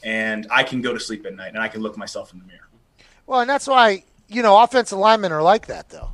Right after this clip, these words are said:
Speaker 2: You know, oftentimes forgotten, oftentimes very, very loyal, willing to do whatever they can to get the job done. And I, I,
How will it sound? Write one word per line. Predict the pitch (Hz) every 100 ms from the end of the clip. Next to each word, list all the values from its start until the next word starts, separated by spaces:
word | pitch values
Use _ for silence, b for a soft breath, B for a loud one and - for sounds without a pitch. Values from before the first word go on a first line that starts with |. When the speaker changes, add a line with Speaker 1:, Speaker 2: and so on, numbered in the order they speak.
| -
Speaker 2:
You | 147
know, | 165 156
oftentimes | 165 190 202 185 180 175 165 -
forgotten, | 170 135 156 156 160 156 165 _ b b b b
oftentimes | 175 185 185 208 185 202 180 175 175 135
very, | 170 175 175
very | 165 175 160
loyal, | 143 151 160 160 160 170 - b b
willing | 139 185 202 190
to |
do | 170 190
whatever | 180 170 170 175
they | 165
can | - 170 170
to | 151
get | 165 -
the |
job | 139 160 156 131
done. | 170 175 156 - b b -
And | 175
I, | 220 220
I, | 247